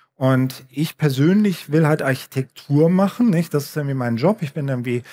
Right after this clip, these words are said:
Techniker und will Architektur machen. Und, ähm, es gibt eben diese Themen und diese Themen überlasse ich halt gerne die, irgendwie anderen Leuten, weil Architektur und dieses Thema ist halt ein tagesführender Job. Und es gibt eben andere Sachen, die halt andere Leute machen.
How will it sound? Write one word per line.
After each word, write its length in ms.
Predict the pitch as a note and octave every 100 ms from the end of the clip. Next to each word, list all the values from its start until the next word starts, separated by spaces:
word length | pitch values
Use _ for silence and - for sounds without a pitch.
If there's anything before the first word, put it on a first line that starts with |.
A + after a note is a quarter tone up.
| - _ _
Techniker 720 | E3 D#3+ F3+ E3 D3+ C#3+ C#3
und 140 | B2+ B2
will 140 | A#2+
Architektur 580 | A2 - A2 - C#3+ E3+
machen. 480 | F#3+ F#3 G#3 B3 - _ - _ _ -
Und, 520 | C#3+ D3 C#3+ D3 - C#3+
ähm, 720 | C#3+ C#3+ C#3+ C3+ C3+ C#3+ C#3+ C3+ A#2 _ D3 -
es 220 | C#3+ -
gibt 240 | F#3 G3 E3+
eben 380 | E3 E3+ D#3+ -
diese 340 | F3+ F3 E3
Themen 520 | - B2+ C3 G3 A#3
und 100 | D3+
diese 180 | D3+ D3
Themen 380 | - D#3+ D#3+ F3+
überlasse 340 | C#3+ C3+ C#3
ich 60 | E3
halt 140 | D#3+
gerne 280 | A#2+ B2 D3
die, 120 | E3
irgendwie 260 | - C3 D3
anderen 300 | C3+ D#3+ C3
Leuten, 380 | A2+ A2 B2 A#2+
weil 240 | B2+ B2+ - -
Architektur 720 | A#2 - C3+ - - D3 E3+
und 140 | D#3 C3+
dieses 240 | C3+ C3+
Thema 300 | - C3 C#3+
ist 160 | C#3+ C#3
halt 180 | C3+ - - - -
ein 80 | B2+
tagesführender 720 | C3+ C3+ C#3 - C3 B2+ A#2+
Job. 360 | G2+ C3 A3+ - _ _ _ -
Und 60 | C#3
es 100 | -
gibt 140 | D3
eben 140 | C3+
andere 320 | B2 B2+ D#3+ D#3+
Sachen, 220 | E3 D3+
die 60 |
halt 120 | B2+ -
andere 260 | F#3 G3+
Leute 240 | A#2+ A2 A2
machen. 400 | G#2 B2 G#3